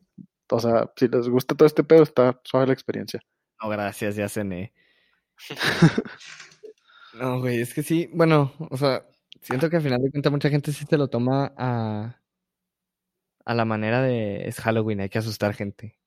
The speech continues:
Speaker 1: Siento que en Estados Unidos ha de ser como que más común, ¿no? Como que pedos así
Speaker 2: Sí.
Speaker 1: ya más raros.
Speaker 2: Ah,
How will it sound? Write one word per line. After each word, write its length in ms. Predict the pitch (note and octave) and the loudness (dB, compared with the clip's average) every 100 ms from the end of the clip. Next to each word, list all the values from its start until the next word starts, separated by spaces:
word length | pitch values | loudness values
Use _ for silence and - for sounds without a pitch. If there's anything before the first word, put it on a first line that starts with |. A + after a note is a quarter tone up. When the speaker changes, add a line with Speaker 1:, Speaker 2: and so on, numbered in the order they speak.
| - | -2
Speaker 1:
Siento 280 | D3 D3 | 2 4
que 80 | F3 | 4
en 240 | D#3+ C#3+ A#2+ | 4 4 2
Estados 260 | - C3 | 4 4
Unidos 260 | C3 B2 B2+ | 4 0 2
ha 40 | |
de 60 | C3+ | 0
ser 120 | C3 | 0
como 140 | C#3+ C3 | 0 -2
que 80 | |
más 160 | A2 A2 | -6 -6
común, 320 | C3 A#2+ A2+ | -6 -4 -4
¿no? 260 | A#2 A#2+ A2+ - | -4 -8 -10 -10
Como 180 | G#2+ | -10
que 120 | G#2 - | -10 -2
pedos 320 | G2+ A2 A2 | 0 2 4
así 100 | C#3 | 6
Speaker 2:
Sí. 120 | B2 | 6
Speaker 1:
ya 80 | A2 | 6
más 200 | A#2 A#2 A2+ | 2 0 0
raros. 480 | A2+ A2 A2+ - - - _ A#2 | 4 4 4 -2 -10 -18 _ -6
Speaker 2:
Ah, 480 | A2+ A2 G#2+ G2+ | -4 -4 -6 -8